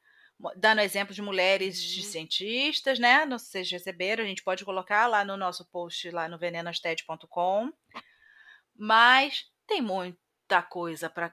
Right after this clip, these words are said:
Speaker 1: tem muito caminho pra gente trilhar ainda, porque, por exemplo, eu fiz uma pequena estatística aqui, tá, gente? A maioria dessas mensagens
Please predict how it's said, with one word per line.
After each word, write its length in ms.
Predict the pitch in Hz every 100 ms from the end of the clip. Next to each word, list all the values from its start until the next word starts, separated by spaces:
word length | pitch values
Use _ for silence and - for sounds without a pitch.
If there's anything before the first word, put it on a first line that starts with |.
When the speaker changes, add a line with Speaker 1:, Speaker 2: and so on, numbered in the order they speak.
| -
Speaker 1:
tem 120 | 202
muito 540 | 190 190 170 _ - -
caminho 420 | 180 165 165 160
pra 180 | 160 160
gente 300 | 165 165 -
trilhar 380 | 170 165 165 165
ainda, 320 | 165 165 165
porque, 280 | - - 185
por 160 | 220
exemplo, 380 | 214 196 170 175
eu 40 | 175
fiz 200 | 202 208
uma 100 | 196
pequena 240 | - 196
estatística 540 | - 202 - 190 - 220
aqui, 180 | -
tá, 140 | 165 180
gente? 320 | 160 135 - _ _ _ _ _ _ _ _ _ _ -
A 120 | 240 262
maioria 640 | 254 359 370 226 226 214
dessas 340 | 214 240 240
mensagens 640 | 202 196 254 240 208 196